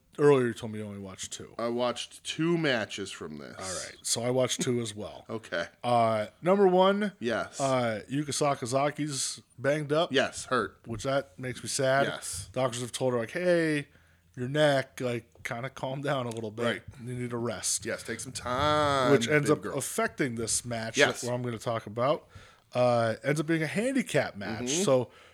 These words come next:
Speaker 1: her other magical sugar rabbit, Mizuki,
Speaker 2: Mm-hmm.
Speaker 1: uh, has to go defend, well, not defend anything 'cause
Speaker 2: No.
Speaker 1: there's no belts on the line. Uh, it's against the tag team of,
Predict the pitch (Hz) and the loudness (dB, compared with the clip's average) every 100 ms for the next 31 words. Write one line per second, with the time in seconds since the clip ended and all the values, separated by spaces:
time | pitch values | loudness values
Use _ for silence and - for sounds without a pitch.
0 | _ - 175 170 160 139 123 143 143 139 | _ 2 4 6 4 0 2 4 4 2
1 | 131 - 151 135 131 131 135 143 135 127 | 0 2 2 2 4 6 6 4 2 2
2 | 135 127 165 - 139 147 127 127 139 196 | 2 2 -2 -6 -10 -8 -8 -6 -6 -6
3 | - _ 117 113 110 101 - _ - - | -10 _ -4 -2 -2 -4 -10 _ -12 0
4 | 143 - 131 139 131 127 117 123 - 143 | 2 2 2 6 6 4 0 -6 2 4
5 | 139 131 139 127 131 135 127 - 127 120 | 6 4 -2 -2 0 2 0 -2 -2 0
6 | 123 107 113 127 127 110 113 - 110 98 | -4 -6 -10 -6 -4 -4 -4 -6 -6 0
7 | 147 147 98 85 92 127 - - - - | 0 0 -6 -8 -8 -10 -14 -20 -20 -2
8 | 120 120 120 131 135 131 - - 127 120 | 2 2 0 2 6 6 2 -2 -2 0
9 | 151 139 135 143 127 | 2 2 2 2 2